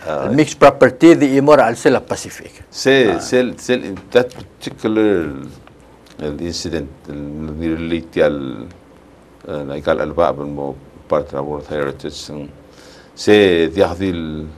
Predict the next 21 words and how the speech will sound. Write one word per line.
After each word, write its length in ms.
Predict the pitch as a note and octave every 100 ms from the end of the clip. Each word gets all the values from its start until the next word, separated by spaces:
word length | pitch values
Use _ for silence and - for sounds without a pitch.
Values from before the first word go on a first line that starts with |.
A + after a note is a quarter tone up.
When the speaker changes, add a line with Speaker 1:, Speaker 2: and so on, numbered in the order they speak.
| - -
Speaker 1:
tula 240 | F#2+ F2+ E2
se 180 | - F2
kada 300 | D2+ D#2+ D2+
member 560 | D#2 E2+ D#2+ E2+ D#2
merko, 380 | D2 D2+ D2 D2+ E2+
mark 220 | E2+ E2
pla 160 | F2+ -
impact 540 | D2+ D2+ F2 - -
ngira 420 | D#2 E2 F2 E2 D2+
tokora 640 | - D2+ E2 D#2 D2+ C#2+ - - - - - - -
tourism. 500 | F2+ D#2+ D2 C#2+ D2
Speaker 2:
Tourism, 540 | A#2+ F#2+ G#2+ - F#2+
I 100 | F#2
Speaker 1:
Oo. 60 | D#2+
Speaker 2:
see. 240 | C#2+ C#2 - -
Ah. 300 | F2+ D2 - - E2
Speaker 1:
Ah, 400 | D2+ D2 D2+ D#2+ F2
adas 260 | E2+ E2 -
in 160 | F2 E2+
mora 220 | D#2+ D#2+
website 560 | D#2 D2+ - F#2 E2